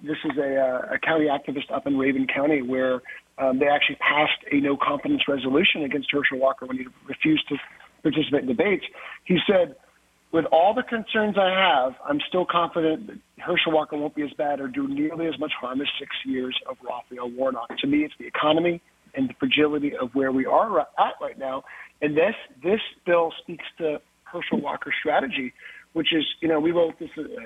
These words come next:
in the Jolt a few, a few days ago. He wants to be the issues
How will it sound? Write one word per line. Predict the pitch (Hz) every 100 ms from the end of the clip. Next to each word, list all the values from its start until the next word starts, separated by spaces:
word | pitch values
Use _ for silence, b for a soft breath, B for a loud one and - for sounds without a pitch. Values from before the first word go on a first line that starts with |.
| 156
in | 160
the | 147
Jolt | 196 220
a | 170
few, | 156 151 151
a | 143
few | 160
days | 175 254
ago. | 190 147 - B B B -
He | 175
wants | 180 175 -
to | 151
be | 151
the | 147
issues | 156 - 156